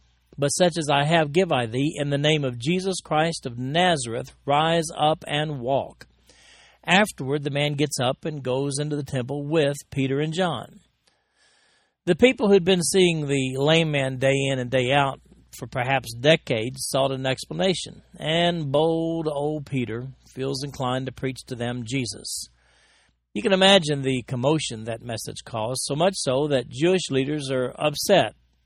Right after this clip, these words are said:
again. That's where we pick it up here in chapter four with verses one and two, which say, And as they spake unto the people, the priest and the captain of the temple and the Sadducees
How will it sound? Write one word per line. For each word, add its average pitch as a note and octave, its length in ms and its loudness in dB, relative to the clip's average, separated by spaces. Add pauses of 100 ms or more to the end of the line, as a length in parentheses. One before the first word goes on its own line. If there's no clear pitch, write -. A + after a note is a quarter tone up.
(220)
again. D#3 720 2 (920)
That's E3 360 6
where D#3 100 2
we D3+ 120 0
pick D3 200 -4
it D3 100 2
up C#3 180 2
here B2 260 0
in A#2+ 100 -4
chapter A#2+ 320 -4 (100)
four B2 220 -2
with A#2+ 180 -8
verses A#2+ 400 -8
one B2 200 -6
and B2 100 -8
two, B2+ 220 -4
which B2 180 -10
say, B2 320 0 (800)
And D#3 120 2
as D#3+ 160 6
they D3 120 2
spake F#3+ 340 4
unto F3+ 140 0
the D3+ 120 -2
people, F3 380 -2
the C3 120 -2
priest F#3+ 520 0
and D3+ 100 -6
the C3+ 80 -2
captain F3+ 500 -2
of C#3+ 60 -4
the C#3 60 -2
temple D3+ 480 -4
and F3 260 2
the G3+ 60 2
Sadducees D3+ 840 -2